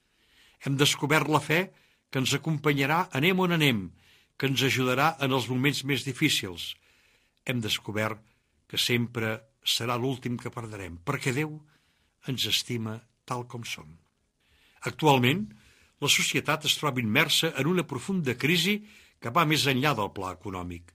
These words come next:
És una crisi que demana confiança en Déu, abandó a la seva voluntat. L'home ha deixat de contemplar Déu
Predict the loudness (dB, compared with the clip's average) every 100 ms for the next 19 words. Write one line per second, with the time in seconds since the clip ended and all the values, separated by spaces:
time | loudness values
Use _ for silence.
0 | _ _ _ _ _ _ -4 0 4 4
1 | 4 4 2 2 2 2 2 0 -4 0
2 | 0 0 -2 -4 -4 -6 -8 -10 -2 0
3 | 2 2 0 0 -2 0 0 0 0 -2
4 | -2 -4 -8 -8 _ _ _ _ _ _
5 | _ _ _ -2 2 2 0 -2 2 2
6 | 2 0 -2 -2 -2 -2 0 2 4 4
7 | 2